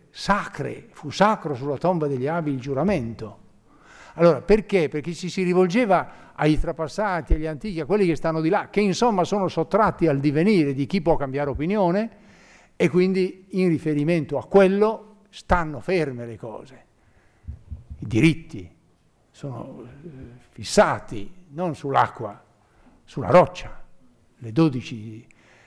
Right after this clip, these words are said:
eh, tavole e i dieci comandamenti, tavole che per lui era spezzato, perché quello che interessa è più che siano fissate nel cuore.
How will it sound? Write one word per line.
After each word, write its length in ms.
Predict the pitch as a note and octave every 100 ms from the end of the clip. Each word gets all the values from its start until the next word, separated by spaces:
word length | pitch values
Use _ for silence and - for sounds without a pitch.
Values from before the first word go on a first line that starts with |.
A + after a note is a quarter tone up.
| _ _
eh, 560 | A#2+ A2+ A2+ A2+ A2 A2
tavole 600 | C3 D#3+ C3+ B2 G#2+ - - _ _
e 120 | - F3
i 320 | F#3 F#3+ B2+
dieci 280 | D3+ E3+ C#3+
comandamenti, 1080 | C3+ B2 B2+ D#3+ F#3+ B2 G#2 - - - -
tavole 340 | - E3 B2+ A2
che 80 |
per 120 | G#2 F3
lui 120 | C#3+
era 120 | C3+
spezzato, 720 | B2+ - B2 - A#3+ D3+ -
perché 260 | C3+ B2+ C#3
quello 160 | D3+ D#3
che 80 |
interessa 600 | D3+ D3 D#3+ F3+ A#3 - C#3+
è 80 |
più 140 | A2 F3+
che 100 | D3+
siano 260 | F3 E3
fissate 440 | C#3 D#3+ C#3 D#3 D3
nel 100 | C#3+
cuore. 340 | C4 B3+ F#3